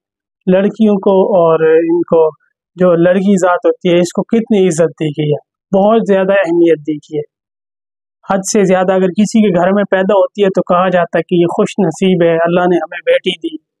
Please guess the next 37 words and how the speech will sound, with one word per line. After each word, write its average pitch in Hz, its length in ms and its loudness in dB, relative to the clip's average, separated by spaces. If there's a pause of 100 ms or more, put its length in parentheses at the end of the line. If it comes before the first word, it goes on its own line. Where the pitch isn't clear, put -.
(260)
सही 175 300 0
है। 156 80 2 (920)
तो 190 460 2
<clears throat> 214 300 0 (380)
आज 240 220 0
से 254 200 -2
तकरीबन 226 600 0 (240)
हमारे 196 340 0
नबी 202 360 -4
आने 190 220 2
से 175 160 -2
पहले 196 380 0
जो 180 140 -4
है 170 60 0
ना, 180 100 0
बेटियों 190 420 0
को 170 160 0
जिंदा 175 320 0
गाड़ 165 260 2
दिया 170 240 0
जाता 156 280 -2
था, 156 200 -2
दफना 202 480 -2
दिया 196 220 0
जाता 185 280 0
था, 175 300 0
उसका 175 300 -4
गला 185 300 0
घोंट 180 300 -2
दिया 175 180 2
जाता 170 260 0
था, 160 140 -4
कत्ल 202 340 -2
कर 160 160 -4
दिया 143 240 -4
जाता 139 320 -2
था। - 160 -8